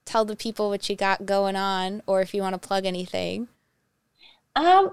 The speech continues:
Speaker 2: not, I really don't have much right now. I mean, uh, over this pandemic, I did write two new sketches. Wh-, one was called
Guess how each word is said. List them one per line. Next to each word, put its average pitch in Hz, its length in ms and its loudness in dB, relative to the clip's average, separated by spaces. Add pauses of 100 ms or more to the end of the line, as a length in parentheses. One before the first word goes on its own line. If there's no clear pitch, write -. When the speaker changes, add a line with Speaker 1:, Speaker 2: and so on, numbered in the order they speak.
Speaker 2:
not, 339 300 4
I 320 120 2
really 403 340 8
don't 302 240 6
have 294 240 6
much 269 240 0
right 220 180 6
now. 214 220 8
I 214 100 10
mean, 208 180 6
uh, 202 500 8
over 208 420 10
this 202 260 6
pandemic, 185 600 6
I 180 120 10
did 185 300 6
write 180 320 6
two 190 220 4
new 175 180 4
sketches. 190 800 2
Wh-, 170 220 2
one 165 300 4
was 160 260 -2
called 151 260 0